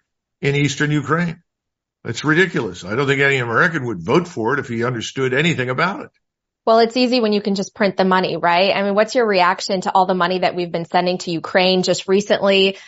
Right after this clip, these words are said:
Speaker 2: Apparently there was, like, six point two billion in an accounting error. I mean, what does
Speaker 1: Sure.
Speaker 2: this actually mean for the American people? Because, you know, sometimes it's out of sight, out of mind. I think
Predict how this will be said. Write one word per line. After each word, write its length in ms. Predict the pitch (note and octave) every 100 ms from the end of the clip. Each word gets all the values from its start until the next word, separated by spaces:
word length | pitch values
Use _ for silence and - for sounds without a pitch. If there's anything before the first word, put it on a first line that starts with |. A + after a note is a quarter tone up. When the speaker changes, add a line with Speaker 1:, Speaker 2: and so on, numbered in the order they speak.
| -
Speaker 2:
Apparently 500 | E3 F#3+ G3 G3 F#3+
there 100 | F#3
was, 240 | E3+ -
like, 160 | B2+ -
six 220 | G#3 -
point 240 | G#3+ F#3+
two 120 | G#3
billion 400 | F3+ F#3+ G3+ G3+
in 140 | G3 F3+
an 100 | D#3+
accounting 640 | - - G3 A3+ A#3 A3
error. 400 | F#3+ G3+ G3+ G#3+ G#3+ - -
I 60 |
mean, 140 | A3 A#3
what 100 | C4+
does 80 |
Speaker 1:
Sure. 80 | F4
Speaker 2:
this 160 | D4+ B3
actually 340 | A#3 - A#3
mean 300 | G3+ G3 A3
for 180 | G#3+ G#3+
the 200 | G3 G3+
American 440 | G3 F#3+ F#3 F#3
people? 320 | F#3+ D4+ D4 F#3+
Because, 500 | F#3+ G3 G3+ G3 F#3+ - -
you 80 | -
know, 60 | A3+
sometimes 440 | A3+ C4 C#4 C#4
it's 140 | A3+ A3
out 180 | G#3
of 80 | A3
sight, 300 | - G3 G#3+
out 140 | - G3
of 100 | F3+
mind. 500 | E3 E3+ F#3+ A3+ A3
I 80 | G3
think 240 | G3 G3